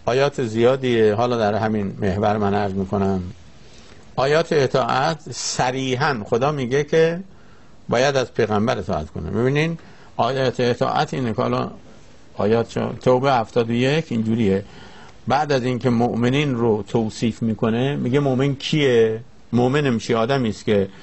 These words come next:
چنین چنان امر معروف می‌کنه، نهی از منکر می‌کنه، نماز می‌خونه، زکات می‌ده. و یطیعون اللَّهَ و رسوله. مؤمن کسی است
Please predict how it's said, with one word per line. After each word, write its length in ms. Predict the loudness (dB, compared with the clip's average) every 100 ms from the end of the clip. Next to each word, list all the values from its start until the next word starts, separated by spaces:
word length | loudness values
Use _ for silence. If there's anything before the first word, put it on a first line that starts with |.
| -20 -20 -8
چنین 480 | 0 2 2 0 -2
چنان 440 | 0 0 2 2
امر 320 | 0 0 0
معروف 380 | 2 2 0 -2
می‌کنه، 320 | -4 -2 -2
نهی 260 | 0 2 2
از 120 | 0
منکر 320 | -2 0 -2
می‌کنه، 440 | -2 -2 -2 -2 -4 -8 -20 -18 -6
نماز 380 | -4 0 -2 -2
می‌خونه، 320 | -4 0 0
زکات 360 | 0 0 -2 -2
می‌ده. 240 | -2 -2 0
و 100 | 0
یطیعون 920 | 0 -2 -2 0 0 0 0 0 2
اللَّهَ 520 | 0 0 0 0 0
و 100 | 0
رسوله. 600 | -2 -2 -6 -10 -10 -10 -12 -14 -20 -20 -20 -20 -20 -20 -20 -20 -6
مؤمن 520 | 0 2 2 2 0
کسی 600 | -2 -2 -4 -2 -2 0 -2
است 160 | -8